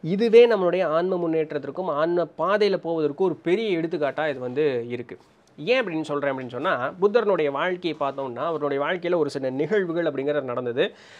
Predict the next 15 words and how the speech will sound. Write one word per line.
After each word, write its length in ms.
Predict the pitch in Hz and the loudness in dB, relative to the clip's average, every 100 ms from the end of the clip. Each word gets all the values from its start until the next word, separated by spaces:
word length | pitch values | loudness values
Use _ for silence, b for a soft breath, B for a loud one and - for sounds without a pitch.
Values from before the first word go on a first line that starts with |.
| B | B
அதுதான் 380 | 156 226 233 240 | 6 8 8 4
அந்த 240 | 190 151 | 2 2
அரச 280 | 131 185 185 | 2 0 0
பதவியை 380 | 170 156 151 131 | 0 0 0 -2
விட்டு 320 | 147 160 220 | -4 0 2
அவர் 160 | 190 | 2
வந்து 220 | 147 135 185 | 2 0 -2
ஒரு 480 | 156 160 135 120 117 | 0 0 -2 -4 -4
ஞான 240 | 143 185 | -2 -2
பாதையை 320 | 170 147 131 127 | -2 -4 -4 -8
போ-, 200 | 139 135 - _ | -8 -8 -14 _
தேடி 220 | 175 175 | -4 -2
போவதற்கு 760 | 160 135 123 160 202 156 123 117 | -2 -4 -6 -2 0 0 -2 -2
ஏதுவா 360 | 143 180 165 135 | 0 2 2 2
இருந்தது. 320 | 120 113 | 0 -8